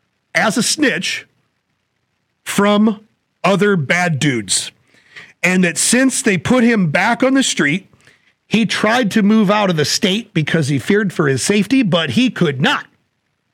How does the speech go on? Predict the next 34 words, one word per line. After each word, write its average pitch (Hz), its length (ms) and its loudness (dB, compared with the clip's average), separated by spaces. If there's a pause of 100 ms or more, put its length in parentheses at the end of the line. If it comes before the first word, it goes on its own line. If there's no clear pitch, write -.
(240)
He 175 100 -2
couldn't 311 260 -2
move 226 200 2
out 196 160 0
of 160 60 -2
the 147 100 0
state 277 400 -2 (500)
because 190 300 0
he's 156 160 0
on 233 140 2
probation. 262 600 0 (480)
And 135 140 0
when 147 100 2
you're 160 120 2
on 151 100 0
probation, 170 640 0 (420)
you're 131 140 0
not 143 180 2
supposed 147 460 -2
to 131 180 0 (640)
leave 170 240 2
the 202 80 2
state. - 460 -2 (1500)
He 220 120 0
then 240 220 2
admitted 247 460 2
to 196 160 2
obtaining 240 440 0
a 214 100 2
gun 202 280 0
a 160 60 -2
few 208 180 0
days 196 300 0
prior, 196 520 0